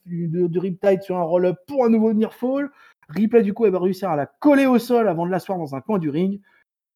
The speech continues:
Nikki Ash, elle va réussir à la repousser. Et alors que la championne, elle voulait partir sur son diving crossbody, hein,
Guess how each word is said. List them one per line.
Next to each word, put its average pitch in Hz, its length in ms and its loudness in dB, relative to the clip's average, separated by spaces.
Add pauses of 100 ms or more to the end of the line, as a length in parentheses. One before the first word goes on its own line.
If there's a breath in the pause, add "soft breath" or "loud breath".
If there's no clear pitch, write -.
(120)
Nikki 196 220 2
Ash, 190 160 6
elle 156 60 0
va 147 80 0
réussir 143 280 -2
à 131 40 0
la 123 80 -2
repousser. 226 760 -2
Et 131 180 -4
alors 143 400 -2
que 110 300 -6
la 110 100 -14
championne, 151 440 -8
elle 107 80 -10
voulait 117 180 -10
partir 117 300 -16
sur - 180 -18
son 127 140 -10
diving 160 340 0
crossbody, 175 600 2
hein, 180 120 -2